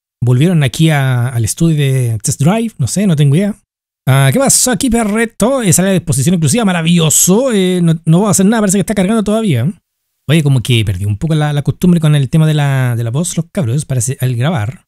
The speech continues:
Así que posiblemente esto me va a servir para refinar un poco la garganta antes de comenzar a grabar la serie de Call of Duty.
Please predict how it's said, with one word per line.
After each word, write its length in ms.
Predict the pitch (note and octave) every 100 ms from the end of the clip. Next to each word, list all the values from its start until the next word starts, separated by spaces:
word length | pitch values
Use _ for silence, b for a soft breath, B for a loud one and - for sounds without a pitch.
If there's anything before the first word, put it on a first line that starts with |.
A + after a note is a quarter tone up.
| _ _ _ _ -
Así 100 | A#2+
que 460 | A2+ A2 G#2 G2+ G#2
posiblemente 540 | B2+ - D#3 F3 F3+ F3+
esto 180 | -
me 140 | E3+ E3
va 80 | F3
a 40 |
servir 240 | D#3+ F3
para 180 | F3+ E3+
refinar 380 | D#3 - D3 D#3+
un 140 | F3
poco 220 | - E3+ D#3
la 80 |
garganta 380 | D3 C#3+ D#3+ F3+
antes 300 | E3+ - D3+
de 100 | C#3+
comenzar 360 | C#3 C3+ - D#3
a 40 |
grabar 200 | C3+ C#3
la 120 | C3+
serie 160 | C#3 C#3+
de 80 | C3
Call 140 | C#3
of 100 | G#2
Duty. 260 | B2 C3+